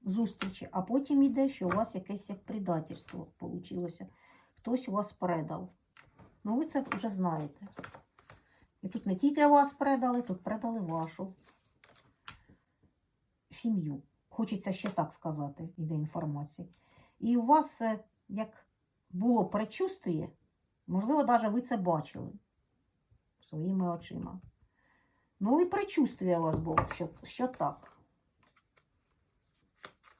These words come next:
А чому? Тому що почалося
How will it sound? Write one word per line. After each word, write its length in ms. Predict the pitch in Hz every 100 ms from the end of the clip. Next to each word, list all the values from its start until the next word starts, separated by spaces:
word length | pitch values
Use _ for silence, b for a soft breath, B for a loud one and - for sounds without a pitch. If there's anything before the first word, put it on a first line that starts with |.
| _ _ _ _ _ _ _ _ _ _ _ - _ _ _ _ - _ _ _ _ _ b b b b
А 120 | 214
чому? 400 | 214 240 262 370
Тому 220 | - 214 226
що 180 | 233
почалося 800 | - 220 - 208 247 277 262 262